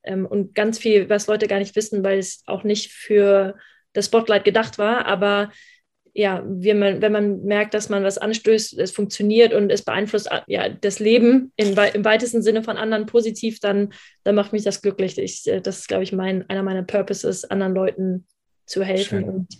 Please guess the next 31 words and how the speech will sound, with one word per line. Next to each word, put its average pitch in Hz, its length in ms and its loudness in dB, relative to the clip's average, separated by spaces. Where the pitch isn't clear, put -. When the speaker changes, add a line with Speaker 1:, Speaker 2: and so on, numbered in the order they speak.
Speaker 1:
das 196 180 -4
habe 202 100 2
ich 202 140 -4
immer 208 120 0
mal 196 180 0
wieder, 185 260 -2
glaub 185 180 -4
ich, - 140 -16
hingekriegt. - 640 -8
Speaker 2:
Abschließend 131 540 -2
zum 120 400 -4
Changemakers. 143 960 0
Äh, 117 320 2
welche 180 340 0
inspirierende 143 880 0
Story 120 680 -2
aus 110 200 -4
dem 113 140 -8
Sport 120 500 -2
oder 113 220 -4
auch 107 160 -4
der 113 260 -8
Unternehmerwelt 110 960 0
würdest 110 360 -2
du 110 40 0
hier 107 140 -4
gern 104 200 -4
mal 104 200 -2
im 110 80 -6
Podcast - 500 -4
hören? 104 240 -10